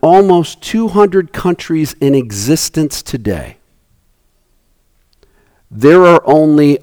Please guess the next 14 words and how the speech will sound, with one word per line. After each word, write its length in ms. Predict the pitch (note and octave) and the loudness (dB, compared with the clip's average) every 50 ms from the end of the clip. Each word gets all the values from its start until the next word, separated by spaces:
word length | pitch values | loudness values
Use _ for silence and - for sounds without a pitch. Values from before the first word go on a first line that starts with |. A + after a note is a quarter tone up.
| _ - - | _ 0 2
eleven 680 | B2+ B2 A#2+ A#2 B2+ C#3 D3+ C#3+ D3+ E3 D#3+ D#3 D#3 D3 | 2 2 4 4 4 4 4 2 2 0 0 0 0 -2
countries 760 | - - - F3 D#3+ - - - - G#2+ F#2+ F2+ E2+ E2+ - | -6 -6 -4 -2 -2 -2 -6 -10 -10 -8 -8 -8 -8 -10 -12
who 280 | - - C3+ B2+ A#2 | -12 -8 -6 -4 -4
are 100 | A#2 A2+ | -2 -2
not 420 | A2+ A2+ A#2 A#2 B2+ C3+ C3+ _ _ - | -2 -2 0 0 0 0 -2 _ _ -2
involved 720 | C3+ C3 B2 A2+ G#2 A2 A2+ G#2+ G#2 G2 F#2 F2+ F2 - - - | -2 -2 -2 -4 -2 0 2 2 2 0 -2 -4 -8 -12 -10 -8
in 160 | G#2 G#2 G2 | -6 -6 -6
some 400 | - - - - B2+ B2+ B2 B2 | -8 -8 -4 -2 -2 -2 -2 -4
type 460 | - - - - A2+ F#2+ F2 - _ - _ _ _ | -8 -10 -6 -4 -4 -4 -4 -8 _ -20 _ _ _
of 180 | - G#2 G2 G2 | -12 -12 -10 -8
military 680 | A2 G#2+ A2 A2 A2+ A#2 A2+ - - - A#2 G#2 G#2 G2 | -6 -4 -4 -4 -2 -4 -4 -6 -6 -8 -6 -4 -4 -6
conflict 800 | - - - - A#2+ G2 F#2+ F2 - - - C#2+ C#2 _ _ - | -6 -10 -12 -10 -8 -8 -10 -10 -14 -16 -18 -18 -18 _ _ -18
right 260 | C#2+ C#2 C2 - - | -16 -16 -16 -18 -18
now. 280 | C#2+ C2 B1+ C2 - | -20 -20 -20 -20 -20